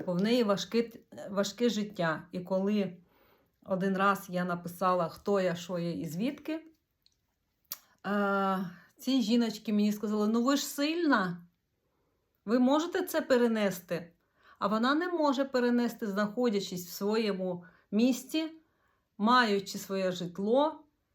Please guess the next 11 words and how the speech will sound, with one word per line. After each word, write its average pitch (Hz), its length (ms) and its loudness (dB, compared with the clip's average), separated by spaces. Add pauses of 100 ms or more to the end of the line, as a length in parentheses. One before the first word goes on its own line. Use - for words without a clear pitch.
(120)
і 214 100 -4
вона 220 220 2
не 240 140 4
може 247 380 2
перенести 185 880 -4 (580)
якусь 202 340 0
там 180 180 -2
свою 170 360 -4
біль, 233 340 2 (360)
або 208 520 0 (120)
це 208 400 0